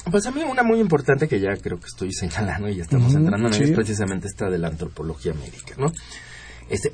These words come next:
Speaker 1: sobre la cual además pues uno puede disentir, pues han pasado cuarenta y pico de años de los trabajos del maestro Aguirre Beltrán hasta la fecha, entonces también se puede generar una crítica en torno a los mismos, ¿no? Eh, pero
Speaker 2: Claro.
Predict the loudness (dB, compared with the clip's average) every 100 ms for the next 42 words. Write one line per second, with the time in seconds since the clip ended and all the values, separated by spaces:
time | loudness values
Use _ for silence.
0 | 2 4 4 4 2 2 2 4 2 0
1 | -2 -6 -4 -6 -4 -2 0 -2 -2 -4
2 | -2 -2 -2 -4 -4 -4 -2 0 0 -2
3 | -4 -8 -8 -8 -10 -6 0 0 0 -4
4 | -8 -8 -8 -6 -6 -8 -8 -10 -8 -6
5 | -4 -6 -6 -6 -4 -4 -6 -6 -6 -8
6 | -10 -12 -14 -14 -16 -10 -6 -6 -6 -10
7 | -16 -4 0 2 2 2 0 -2 -2 0
8 | 0 0 -2 -2 -2 -4 -4 -6 -4 -4
9 | -2 -2 0 2 2 0 -4 -6 -6 -6
10 | -6 -6 -10 -12 -14 -12 -12 -10 2 4
11 | 4 2 0 0